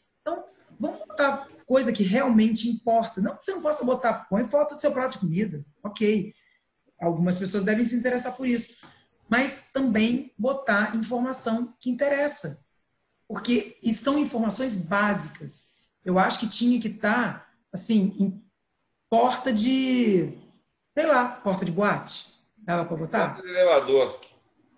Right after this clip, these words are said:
Speaker 1: Porta do elevador, porta do banheiro, né? Assim, botar uns cartazezinhos, sei lá, no poste.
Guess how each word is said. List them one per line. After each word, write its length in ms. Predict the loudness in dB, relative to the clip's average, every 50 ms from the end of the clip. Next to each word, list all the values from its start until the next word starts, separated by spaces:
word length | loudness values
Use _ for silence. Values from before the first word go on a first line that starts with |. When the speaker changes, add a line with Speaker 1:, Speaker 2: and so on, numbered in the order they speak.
| _ _
Speaker 1:
Porta 240 | 2 2 2 4 4
do 60 | 6
elevador, 560 | 6 6 6 6 6 6 6 8 6 6 2 -2 -10 -6
porta 220 | -4 -2 -2 0 0
do 60 | 2 4
banheiro, 680 | 6 6 8 8 8 8 6 6 6 2 0 -2 -8 -14 -20 _ _ _ _ -2
né? 180 | 0 0 2
Assim, 360 | 2 0 0 2 2 2 2 0 -4 -6 0
botar 460 | 0 2 2 4 2 2 0 -2 -6 -10
uns 300 | -10 -10 -10 -10 -10 -4
cartazezinhos, 1040 | -2 -2 -2 -2 0 0 0 2 2 0 0 0 0 0 0 0 -2 -2 -4 -4 -2 -2 -2 -2 -4 -10 -18 -10 -4
sei 100 | -2 0
lá, 120 | 2 2
no 140 | 2 2 4
poste. 800 | 6 8 8 8 8 6 2 -2 -6 -8 -8 -8 -10 -12 -14